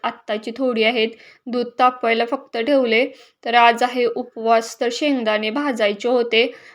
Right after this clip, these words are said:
आता हे महिनाभर किंवा पंधरा दिवस तरी ॲटलिस्ट जातील. आता फरशी पुसून धुणं धुवून वगैरे मी आलेली आहे, नेहमीप्रमाणे ड्रेस चेंज कर-, करते मी धुणं धुतलेला आणि सगळं माझं आवरलेलं आहे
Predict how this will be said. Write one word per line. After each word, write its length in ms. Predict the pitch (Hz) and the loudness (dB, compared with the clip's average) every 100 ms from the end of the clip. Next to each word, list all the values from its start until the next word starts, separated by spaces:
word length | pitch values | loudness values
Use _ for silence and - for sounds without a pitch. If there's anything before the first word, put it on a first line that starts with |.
| - | -16
आता 200 | 214 233 | -6 0
हे 100 | 226 | 0
महिनाभर 580 | 240 285 226 214 208 226 | 0 -2 -2 0 0 -2
किंवा 240 | 226 359 | -2 -2
पंधरा 320 | 403 359 247 | 2 2 4
दिवस 340 | 233 247 240 - | 4 2 0 -2
तरी 120 | 240 | 0
ॲटलिस्ट 380 | 247 247 233 233 | 0 -2 -4 2
जातील. 460 | 262 269 254 269 320 - - _ - | 0 0 -2 0 0 -6 -20 _ -10
आता 640 | 233 240 247 247 254 254 - - _ | -6 0 4 8 8 8 4 -8 _
फरशी 360 | 285 254 - 285 | -4 -4 -2 -2
पुसून 460 | 277 294 - 302 311 | 0 -2 0 0 2
धुणं 320 | 339 269 262 | 2 2 2
धुवून 200 | 285 254 | 2 0
वगैरे 420 | 254 254 233 226 | 0 0 2 2
मी 200 | 233 254 - | 2 -4 -2
आलेली 420 | 254 247 220 220 | -2 0 0 2
आहे, 320 | 233 269 233 277 - _ - | 2 2 -2 -4 -10 _ -8
नेहमीप्रमाणे 760 | 254 294 240 220 233 233 233 240 | 0 2 2 0 -2 -2 -2 -2
ड्रेस 280 | 226 220 226 - | 2 2 2 -2
चेंज 260 | 262 254 254 | 0 0 -2
कर-, 460 | 302 285 277 - 269 | 0 0 -2 -6 0
करते 360 | 269 269 254 | 0 2 -2
मी 200 | 240 247 | 0 -2
धुणं 320 | 247 302 247 233 | 0 0 0 0
धुतलेला 580 | 277 - 233 220 233 294 - - - _ _ | -2 0 2 4 4 2 -4 -20 -20 _ _
आणि 200 | 220 226 | -8 -6
सगळं 320 | 226 285 240 226 | -4 -2 0 -2
माझं 320 | 240 233 240 | -2 -2 -2
आवरलेलं 640 | 233 240 226 220 240 233 233 | 0 2 2 0 0 2 2
आहे 380 | 233 247 220 | 0 -2 -4